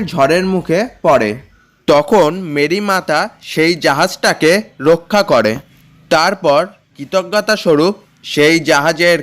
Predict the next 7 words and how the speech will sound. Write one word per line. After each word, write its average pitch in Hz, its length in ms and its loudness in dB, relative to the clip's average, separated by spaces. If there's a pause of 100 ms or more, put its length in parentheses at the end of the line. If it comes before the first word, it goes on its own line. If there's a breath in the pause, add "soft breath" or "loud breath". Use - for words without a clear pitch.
ক্যাপ্টেন 147 500 0 (460 soft breath)
মেরি 151 400 2
মাতাকে 170 560 0 (480 soft breath)
সেই 165 240 2 (120)
জাহাজে 165 420 2 (300)
দুটি 156 280 -2
মাস্তুল 196 500 -2